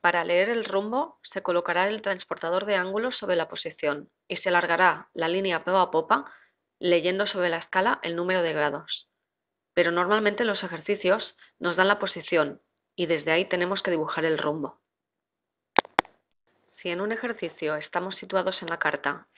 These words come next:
y queremos trazar el rumbo desde esa posición, únicamente tendremos que situar el transportador de ángulos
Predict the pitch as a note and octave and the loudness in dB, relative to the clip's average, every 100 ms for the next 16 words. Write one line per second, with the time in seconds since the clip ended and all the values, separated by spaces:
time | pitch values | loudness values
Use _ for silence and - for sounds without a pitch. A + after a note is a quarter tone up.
0 | _ E3 E3+ E3 G3+ - F3 F#3 F3+ E3+ | _ -6 -2 -2 -2 -2 -4 0 0 0
1 | E3 C#3+ C#3+ D3+ D#3 E3+ F3 E3+ D#3 D3+ | -2 -2 -2 -2 -4 -4 -4 -10 -10 -10
2 | - F3+ B3+ - _ _ _ _ _ F#3+ | -2 0 0 -8 _ _ _ _ _ -4
3 | G#3+ G#3+ G3+ G3+ G#3 F3+ F3+ F#3 - F3+ | 0 2 2 2 0 2 2 0 -4 -8
4 | D#3+ F3 E3+ E3 E3 D#3 - D#3 D#3+ F3+ | -4 0 0 0 -2 -4 -4 -2 2 2
5 | F3 E3+ F3+ G3+ G#3+ C4 - | 4 2 2 2 2 0 -4